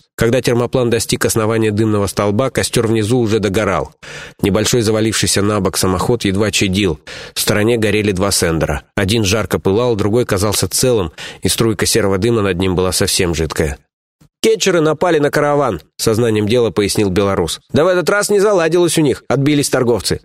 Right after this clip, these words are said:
Бросили грузовик и ушли. Даже ненадолго задерживаться не стали, что-то их дальше гонит". "Кетчеры — необычное слово", заметил Туран. "Почему их так зовут?" "Сперва так называли последователей Алекса Кетчера", объяснила Макс.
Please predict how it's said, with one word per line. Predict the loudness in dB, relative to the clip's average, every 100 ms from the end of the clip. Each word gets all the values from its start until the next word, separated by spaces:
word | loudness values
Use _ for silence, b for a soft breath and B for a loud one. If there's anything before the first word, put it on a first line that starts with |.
| _
Бросили | 0 2 2 0
грузовик | 2 2 2 2
и | 0
ушли. | 0 0 0 0
Даже | 0 2 2
ненадолго | 2 2 2 2 2
задерживаться | 2 2 2 0 0
не | 0
стали, | 0 0
что-то | 0 0 0
их | 0
дальше | 0 0 0
гонит". | 0 0 -4 -10 _
"Кетчеры — | 0 0 0 0 -2 -2 0
необычное | 2 2 0 2 0
слово", | 2 0 0 -6 _ _
заметил | -2 0 0 0
Туран. | 0 0 -2 -6 _ _
"Почему | 0 2 4 2
их | 2
так | 0 2
зовут?" | 0 0 -4 -14 _ _ -10
"Сперва | -2 0 2 0 0
так | 0
называли | 2 2 2 2
последователей | 2 0 2 2 2 0 2 2
Алекса | 2 0 0 -2
Кетчера", | 0 0 0 0 -2 -4 _ _
объяснила | 0 2 0 0 0
Макс. | -2 -4